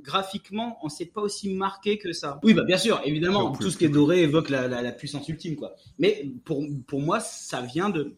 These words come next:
Speaker 1: ça vient de là, de cet épisode quatre-vingt-quinze. Alors, je parle pas du manga,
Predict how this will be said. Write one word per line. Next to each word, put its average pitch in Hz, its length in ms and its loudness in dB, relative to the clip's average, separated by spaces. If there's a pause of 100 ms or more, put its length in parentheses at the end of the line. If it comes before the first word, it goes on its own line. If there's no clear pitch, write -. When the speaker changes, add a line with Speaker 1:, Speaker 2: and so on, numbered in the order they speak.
Speaker 1:
ça 139 140 -6
vient 156 120 0
de 156 100 0
là, 104 220 -10 (140)
de 147 140 -4
cet 147 180 -8
épisode 139 400 -6
quatre-vingt-quinze. 139 500 -8 (240)
Alors, 147 120 -4
je - 40 -12
parle 180 140 2
pas 226 120 2
du 190 120 0
manga, 180 460 0